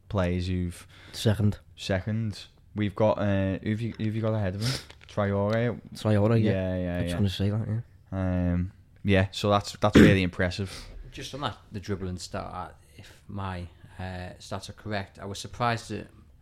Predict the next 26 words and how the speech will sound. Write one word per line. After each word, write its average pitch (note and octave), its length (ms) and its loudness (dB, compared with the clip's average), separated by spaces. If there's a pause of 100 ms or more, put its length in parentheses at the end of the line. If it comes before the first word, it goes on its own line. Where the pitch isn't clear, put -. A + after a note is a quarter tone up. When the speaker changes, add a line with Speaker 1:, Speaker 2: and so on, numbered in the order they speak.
(160)
Speaker 3:
the G2+ 100 -6
low G#2+ 360 0
number G2+ 260 0
that F#2+ 300 -6
Miguel G2 320 -6
Almiron A2 380 -6
has, F#2+ 160 -12
because G2 360 -12 (340)
you G#2 100 -10
see B2 300 -2
him G#2 200 0 (600)
in A#2+ 120 -2
the A#2+ 80 2
games G2 340 0
and F#2+ 80 0
he F2+ 60 -2
Speaker 1:
Mm. F2 60 -4
Speaker 3:
does G2+ 120 -6
appear G2+ 220 -10
to - 80 -14
pick - 180 -14
up - 80 -20
the A#2 60 -14
ball G#2+ 340 -8
and F#2 160 -12
drive G2+ 400 -6